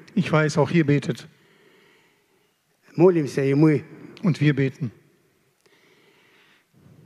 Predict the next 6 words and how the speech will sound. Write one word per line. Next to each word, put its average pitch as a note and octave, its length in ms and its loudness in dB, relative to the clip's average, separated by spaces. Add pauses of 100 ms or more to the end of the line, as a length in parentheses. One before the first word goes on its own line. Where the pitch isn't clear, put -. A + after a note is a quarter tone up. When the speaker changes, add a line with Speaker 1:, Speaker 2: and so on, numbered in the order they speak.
(2000)
Speaker 2:
Я G3 220 0
знаю, A3+ 380 0
потому G#3+ 400 0
что G3+ 360 0
народ G#3+ 640 0
Божий, E3 720 4